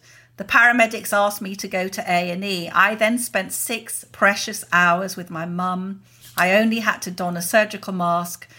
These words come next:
I was given free rein to hold her hand, hug her, comfort her and stroke her hair. I gave her something to drink.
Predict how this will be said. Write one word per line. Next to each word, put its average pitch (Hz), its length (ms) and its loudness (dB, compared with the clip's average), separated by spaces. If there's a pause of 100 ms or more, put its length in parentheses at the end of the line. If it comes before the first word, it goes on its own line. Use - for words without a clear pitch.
(220)
I - 40 -4
was 196 160 -2
given 233 240 0
free 269 320 2
rein 208 340 4
to 196 100 -4
hold 214 340 0
her 208 100 2
hand, 185 480 0
hug 220 320 2
her, 170 260 2
comfort 190 460 -4
her 185 180 -2
and 190 100 -6
stroke 175 380 -2
her 180 140 -2
hair. 165 500 -2 (460)
I 180 80 2
gave 196 220 2
her 190 60 -4
something 196 380 0
to 190 140 -12
drink. 196 520 -6